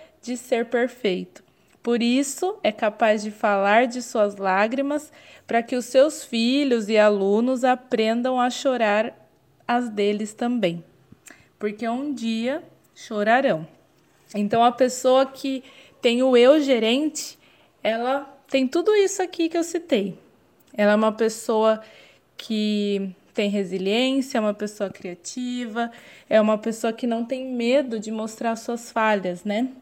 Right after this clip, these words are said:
E depois ele cita também o eu viajante ou desconectado. Como que é essa pessoa? O eu viajante ou desconectado são pessoas que embarcam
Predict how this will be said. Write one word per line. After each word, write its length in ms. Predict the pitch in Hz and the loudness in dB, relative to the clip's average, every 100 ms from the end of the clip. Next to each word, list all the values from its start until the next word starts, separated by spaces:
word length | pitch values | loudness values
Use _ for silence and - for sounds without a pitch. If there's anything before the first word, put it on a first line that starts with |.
| _ - - | _ -20 -8
E 100 | 226 | -6
depois 340 | 247 262 285 | -4 -2 -2
ele 160 | 302 302 | -2 -4
cita 380 | 302 277 277 285 | -6 -8 -6 -4
também 560 | 226 214 233 302 294 - _ - - _ - | -4 0 0 0 -4 -14 _ -20 -20 _ -6
o 240 | 233 233 | 2 6
eu 180 | 240 269 | 6 6
viajante 1600 | 240 208 269 330 349 320 233 196 220 240 254 233 - - 196 - - | 2 -4 -2 2 4 4 2 0 2 4 4 0 -2 -8 -8 -6 0
ou 580 | 220 233 240 240 - - | 4 4 4 -2 -6 -14
desconectado. 1400 | 180 214 226 220 - 262 240 240 - 233 202 190 175 170 - - _ _ _ _ _ - | -4 0 2 0 -2 -2 -2 -4 -6 -2 -2 -2 -8 -12 -16 -20 _ _ _ _ _ -6
Como 260 | - 262 285 | 2 2 2
que 120 | 285 | -4
é 20 | |
essa 200 | 262 262 | -4 -6
pessoa? 580 | 240 240 226 - 165 165 - _ - - _ _ _ _ _ - | -8 -10 -10 -8 -8 -10 -18 _ -20 -20 _ _ _ _ _ -2
O 180 | 214 214 | 2 4
eu 140 | 220 | 4
viajante 1400 | 202 247 302 302 233 214 202 208 226 254 - 349 - - _ - | 2 4 6 6 2 2 4 4 2 0 -4 -4 -4 -14 _ -2
ou 140 | 208 | 0
desconectado 1160 | 196 220 226 269 247 247 - 208 196 190 196 247 | 2 0 0 -2 -2 -6 -6 -4 -2 -2 -4 -6
são 200 | 254 220 | -4 -2
pessoas 460 | 240 226 240 233 | -2 0 -2 -2
que 140 | - 247 | -4 -2
embarcam 880 | 240 202 202 214 269 269 233 185 | 0 2 4 4 4 0 -4 -4